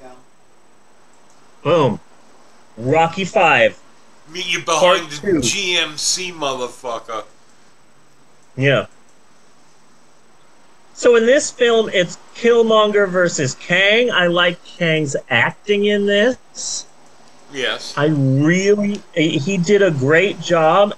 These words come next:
Speaker 2: and so I love all the sign language, too. That was really awesome. I mentioned this in the beginning of the podcast, but it's always difficult when you don't see a movie in theaters and you're seeing just, like, a copy on your computer. I don't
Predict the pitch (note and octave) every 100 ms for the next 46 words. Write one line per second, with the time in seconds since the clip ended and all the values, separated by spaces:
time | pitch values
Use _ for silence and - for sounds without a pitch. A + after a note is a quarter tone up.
0 | E3 D#3 D3+ - - - G3 F3+ - D#3
1 | E3 E3+ F3+ F3 F3 F3+ F3+ D#3 D#3+ D#3+
2 | D#3 F3 - - C#3+ D3+ F3 - C#3 C#3
3 | D3 C3+ C#3 E3+ E3+ C3 C3+ E3 F3 -
4 | - - - D3+ E3 E3 F#3 - G3+ F#3+
5 | F3+ F3 C#3 C3 F3+ F#3+ E3 D#3+ F3 F3
6 | E3 D#3+ C3+ B2+ - D#3+ D3+ - C#3+ D3+
7 | F3 G3 F3+ C#3 E3 G3 F3 E3+ D3 D3+
8 | C#3 B2 E3+ B3 G#3+ G#3 F3 D#3+ D3+ D3
9 | C#3 - D#3 D3 C3 B2+ B2+ A#2 A2 -
10 | E3 C#3+ C3 D3 - A#2 A2+ - B2+ B2
11 | C3 A2+ A2+ G#2 G#2+ - B2 A2+ G#2+ -
12 | - - - - - - - - D#3 A3+
13 | B3+ G#3+